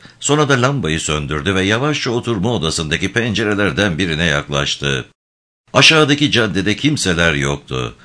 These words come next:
Wallander hole geri döndü. "Buraya kimin geldiğini bilmiyorum." dedi, "ama yarın benimle birlikte Yilstad'a geliyorsun.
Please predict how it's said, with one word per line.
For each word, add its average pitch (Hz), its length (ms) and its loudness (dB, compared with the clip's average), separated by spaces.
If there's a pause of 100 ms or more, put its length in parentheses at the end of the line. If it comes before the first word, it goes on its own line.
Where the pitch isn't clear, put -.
(120)
Wallander 73 540 0
hole 78 320 -2
geri 73 300 -2
döndü. 67 480 -4 (720)
"Buraya 147 320 4
kimin 165 280 2
geldiğini 151 440 4
bilmiyorum." 80 440 2
dedi, 73 160 0
"ama 78 240 0
yarın 80 420 2
benimle 101 380 0
birlikte 85 380 0
Yilstad'a 92 680 0
geliyorsun. 76 760 -2